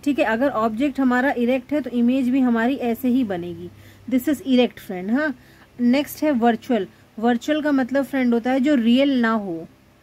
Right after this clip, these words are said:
it is not real, जो real ना हो। It can't be taken on a screen। ठीक है, Real screen, real image can be taken on a screen, but virtual image can't be taken on a screen।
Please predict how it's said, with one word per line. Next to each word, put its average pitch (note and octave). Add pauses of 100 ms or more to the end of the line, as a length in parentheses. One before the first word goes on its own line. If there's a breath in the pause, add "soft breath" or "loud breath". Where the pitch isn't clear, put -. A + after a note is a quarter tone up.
(140)
it A3
is C4+
not C4+
real, G#3+
जो A#3
real B3+
ना B3
हो। G3+ (460 soft breath)
It C4
can't C4
be C4+
taken B3+
on B3+
a B3+
screen। G3+ (100)
ठीक B3
है, D#4+ (560 loud breath)
Real C#4
screen, C4
real B3+
image C#4+
can A#3+
be B3
taken B3 (120)
on C4
a -
screen, C4
but A#3+
virtual A3
image A#3
can't A#3+
be B3+
taken A3+
on A3+
a -
screen। G#3+